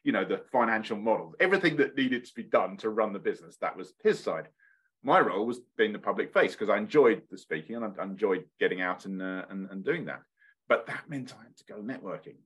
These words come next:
That was, uh, that was the one slight <laughs> challenge. Um, but when we were talking about this role and how we, you know, how can I make this work for you? A lot of people said, "Gotta write a book. That's, that's, that's,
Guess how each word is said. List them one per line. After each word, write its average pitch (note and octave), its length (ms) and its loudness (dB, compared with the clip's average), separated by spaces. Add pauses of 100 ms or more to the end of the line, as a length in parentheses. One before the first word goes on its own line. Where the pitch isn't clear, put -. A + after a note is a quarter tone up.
(120)
That F#2 140 -6
was, E2+ 160 -10
uh, - 80 -4
that A2 180 -4
was - 160 -18
the B2+ 60 -18
one D3 200 0
slight A2+ 300 0
<laughs> - 60 -6
challenge. - 340 -10 (480)
Um, G#2+ 440 4 (380)
but - 240 2 (300)
when B2+ 540 4
we A#2 140 -2
were G#2 100 -2
talking B2+ 300 2
about A2 200 4
this G#2+ 160 -6
role A2+ 240 6
and G2 80 -6
how B2 180 -2
we, A2+ 100 -4 (360)
you A#2+ 140 -6
know, E2+ 40 -2 (120)
how B2+ 80 4
can B2+ 180 -2
I A2+ 100 4
make A#2 280 0
this A2 160 -6
work A2+ 200 4
for - 100 -8
you? - 80 -18 (380)
A G2 40 -14
lot B2+ 160 0
of C#3 60 0
people G#2 200 -2
said, F2 320 -4 (480)
"Gotta E2+ 140 -2
write F2 160 0
a D#2+ 140 -4
book. - 200 4 (100)
That's, - 220 -4
that's, - 280 -2 (100)
that's, - 200 -2